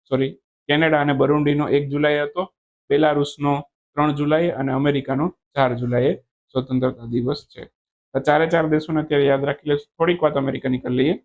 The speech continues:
ચાર જુલાઈ સત્તરસો ને છોતેર આ એ દિવસ છે કે જ્યારે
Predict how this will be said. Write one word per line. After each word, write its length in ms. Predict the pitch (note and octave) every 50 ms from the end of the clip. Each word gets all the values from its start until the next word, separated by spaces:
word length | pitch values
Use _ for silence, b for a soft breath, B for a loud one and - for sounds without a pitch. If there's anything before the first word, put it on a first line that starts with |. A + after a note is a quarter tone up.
| _ _ _ _ _ _ _ _ -
ચાર 260 | E3+ E3 F3+ F3+ E3+
જુલાઈ 360 | D3+ D#3 D3+ D3+ D3+ D#3 D#3 _ _ _ _ -
સત્તરસો 460 | D3 D3 D3 - F3 E3+ E3+ - D3 C#3
ને 160 | C#3 D3 E3+
છોતેર 640 | - _ _ _ - C#3 C#3 C3+ - C#3+ C#3+ - -
આ 80 | - C#3+
એ 180 | D3 D#3+ D#3+ D#3
દિવસ 400 | D3+ C#3 C3+ C3+ C3 C3 - -
છે 120 | C3+ C#3+ D3 D3 - _ _ _ _ _ _ -
કે 60 | C3+
જ્યારે 400 | C3+ C#3 C#3+ D3+ D#3 D#3+ E3